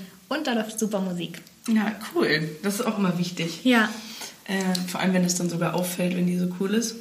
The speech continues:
Speaker 2: Super. Cool. Was hast du noch für Favorite Spots, die ich vielleicht nicht kenne?
Speaker 1: Ähm, also ich liebe asiatisches Essen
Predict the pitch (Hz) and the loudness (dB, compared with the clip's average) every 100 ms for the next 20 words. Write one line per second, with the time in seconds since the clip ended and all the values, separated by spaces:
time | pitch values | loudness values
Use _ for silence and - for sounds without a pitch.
0 | - - 185 - - - - - - - | -14 -6 -6 -4 -8 -10 -14 -16 -12 -10
1 | - - - - - - - 196 - - | -10 -12 -12 -16 -20 -8 2 2 2 -4
2 | - 294 208 190 196 190 - 226 233 240 | -4 0 0 0 0 -2 -2 -4 -2 -2
3 | 247 - 254 262 - - 240 240 233 233 | -2 -2 -2 -4 -4 -2 -2 -2 -4 -4
4 | 247 247 247 - - 247 311 - - - | -4 -2 -4 -4 -6 -6 -6 -8 -14 -6
5 | - 262 269 262 254 247 262 247 247 - | 2 6 6 6 4 2 0 0 0 -4
6 | - 294 294 - 254 254 277 277 233 233 | -2 0 0 0 2 4 2 2 2 2
7 | 226 220 254 - 262 - 254 330 | 0 0 -6 -6 -6 -2 4 4